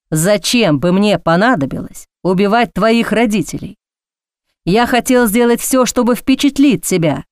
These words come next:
Сходил с ума». «Поэтому ты держал меня в рабынях?» «Отпусти меня!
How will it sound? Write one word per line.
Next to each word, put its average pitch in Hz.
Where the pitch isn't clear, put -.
Сходил 247
с -
ума». 269
«Поэтому 269
ты 240
держал 220
меня 226
в 165
рабынях?» 202
«Отпусти 302
меня! 208